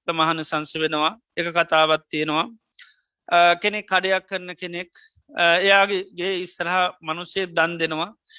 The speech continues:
ඉතින් මේ කඩේ කරන කෙ-, අ, අ, කඩේ ළඟට මිනිස්සු දේවල් ඉල්ලගෙන එනවා. ඉතින් මේ කඩේ කරන මනුස්සයා වත්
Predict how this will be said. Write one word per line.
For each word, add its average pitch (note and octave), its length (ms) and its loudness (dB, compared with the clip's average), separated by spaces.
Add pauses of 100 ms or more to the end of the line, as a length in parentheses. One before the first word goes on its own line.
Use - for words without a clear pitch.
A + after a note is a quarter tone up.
(120)
ඉතින් G3+ 200 -4
මේ G#3 180 0
කඩේ F#3+ 320 4
කරන F#3 280 -2
කෙ-, F#3 220 -8
අ, F3 120 0 (460)
අ, F#3 240 -2
කඩේ F3 300 0
ළඟට F3 320 -2
මිනිස්සු E3 420 -8 (260)
දේවල් E3+ 380 2
ඉල්ලගෙන E3+ 360 0
එනවා. E3 300 -2 (460)
ඉතින් G2+ 100 -6
මේ G3+ 120 0
කඩේ F#3 280 2
කරන F#3 220 -2
මනුස්සයා F3 440 0
වත් E3+ 200 2